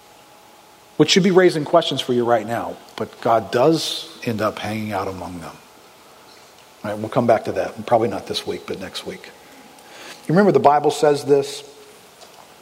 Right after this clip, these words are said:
In Isaiah chapter fifty-nine, God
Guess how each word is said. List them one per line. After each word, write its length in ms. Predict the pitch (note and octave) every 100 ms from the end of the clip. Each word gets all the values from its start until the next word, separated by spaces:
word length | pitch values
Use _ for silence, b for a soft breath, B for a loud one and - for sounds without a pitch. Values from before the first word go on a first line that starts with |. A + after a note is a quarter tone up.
| - - -
In 160 | G#2+
Isaiah 400 | A2+ C3 B2+ D3+
chapter 320 | - C#3 - B2+
fifty-nine, 580 | C#3 C3+ B2+ A#2+ A2
God 400 | A2 A#2+ A#2+ A#2